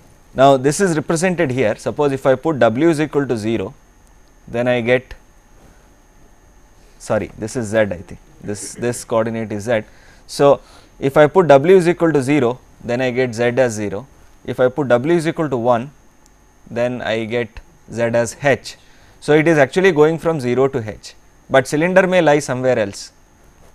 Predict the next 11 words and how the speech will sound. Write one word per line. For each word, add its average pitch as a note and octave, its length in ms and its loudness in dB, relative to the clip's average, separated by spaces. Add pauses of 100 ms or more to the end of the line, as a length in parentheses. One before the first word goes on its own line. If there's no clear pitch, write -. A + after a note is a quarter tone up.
(160)
Okay. - 140 -20 (680)
Now, A#2 120 -6
suppose C#3 520 0
it A2+ 300 -6
may, C3+ 360 -2 (800)
I A#2 120 2
can C#3+ 240 0
have C3+ 360 6
minus C3+ 500 0
h A#2 220 -6
w. F2+ 320 -8